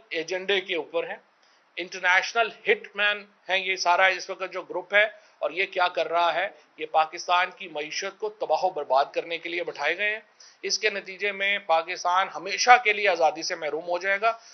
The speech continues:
जिस किस्म की इस वक्त ये हरकतें कर रहे हैं। और इनकी हालत अपनी ये है कि इनको हर काम के लिए जो है, इनकी अपनी जो है, इस वक्त कोई हैसियत ही नहीं, ना इंटरनेशनली ना नेशनली।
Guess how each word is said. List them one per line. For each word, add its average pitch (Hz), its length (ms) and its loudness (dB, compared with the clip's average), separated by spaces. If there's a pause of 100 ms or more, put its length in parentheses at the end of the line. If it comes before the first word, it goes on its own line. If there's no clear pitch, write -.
(120)
जिस 180 140 -6
किस्म 190 300 -8
की 196 260 -12
इस - 160 -8
वक्त 190 260 -6
ये 175 80 -8
हरकतें 160 400 -6
कर 143 140 -6
रहे 139 140 -6
हैं। - 120 -12 (360)
और 180 140 4
इनकी 190 240 -4
हालत 202 440 0
अपनी 185 280 0
ये 147 220 -6
है 135 340 -4 (260)
कि 156 80 -6
इनको 202 500 -4
हर - 380 4
काम 190 400 0
के 208 180 -6
लिए 180 240 -6
जो 156 220 -8
है, 165 280 -2 (300)
इनकी 247 240 -4
अपनी 254 360 -2
जो 233 200 -8
है, 226 240 0
इस - 220 -12
वक्त 233 300 -12
कोई 254 180 -6
हैसियत 254 520 -4
ही 240 80 2
नहीं, 160 200 -8
ना 180 180 2
इंटरनेशनली 214 840 -2 (300)
ना 185 220 2
नेशनली। 175 600 -2